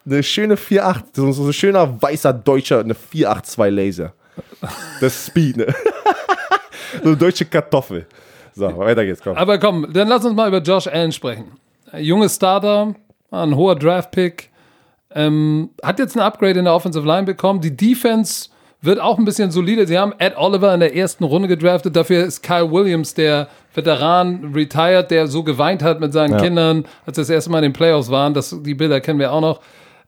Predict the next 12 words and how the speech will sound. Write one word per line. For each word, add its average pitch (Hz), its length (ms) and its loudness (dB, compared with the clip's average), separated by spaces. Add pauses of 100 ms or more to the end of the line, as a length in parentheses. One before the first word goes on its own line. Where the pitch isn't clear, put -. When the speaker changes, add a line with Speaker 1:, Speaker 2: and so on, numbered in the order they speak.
Speaker 2:
Ähm, 170 560 4 (560)
sind 175 540 2
die 226 120 4
Bills, 175 960 -2 (760)
sind 151 380 0
die 185 100 0
Bills 175 460 2
so 143 260 0
weit, 147 520 0 (100)
dass 139 260 0
sie 143 560 -2 (240)
Speaker 1:
Nein. 98 180 0